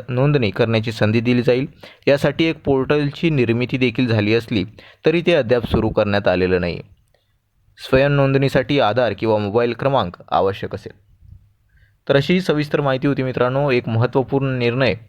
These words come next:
केंद्रीय मंट-, मंड-, मंत्रिमंडळाच्या राजकीय व्यवहार समितीच्या बैठकीत ऐतिहासिक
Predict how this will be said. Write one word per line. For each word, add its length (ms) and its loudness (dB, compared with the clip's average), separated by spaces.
केंद्रीय 320 2
मंट-, 260 2
मंड-, 340 2
मंत्रिमंडळाच्या 760 2
राजकीय 360 -2
व्यवहार 380 0
समितीच्या 340 0
बैठकीत 480 0
ऐतिहासिक 600 0